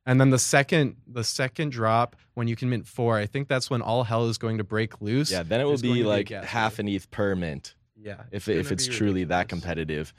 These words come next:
Speaker 1: We'll see.
Speaker 2: Uh, so, so why is it that competitive? What is at stake here?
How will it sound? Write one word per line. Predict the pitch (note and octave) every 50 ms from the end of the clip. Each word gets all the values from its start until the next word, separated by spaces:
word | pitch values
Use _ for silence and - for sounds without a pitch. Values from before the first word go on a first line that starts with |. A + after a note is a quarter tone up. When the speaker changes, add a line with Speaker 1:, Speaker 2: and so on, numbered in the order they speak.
| - -
Speaker 1:
We'll | A2+
see. | - - E2 E2+ G#2 -
Speaker 2:
Uh, | G2+ G2 G2 F#2+ F#2+ F#2 F#2 - -
so, | - - C3
so | A#2+ - C3 B2+ - - -
why | - G#2+ A2 G#2+ A#2+ D3 F3+
is | G3+ F#3+ D#3
it | E3 C3
that | A#2+ C3 B2+ -
competitive? | B2+ G#2+ A#2+ A2+ A2 A2 A2 G2+ F#2
What | F2 B2 D3
is | - E3 D3 D#3
at | C#3+ -
stake | - - - A#2+ B2 A#2+
here? | - - B2+ B2+ B2 C3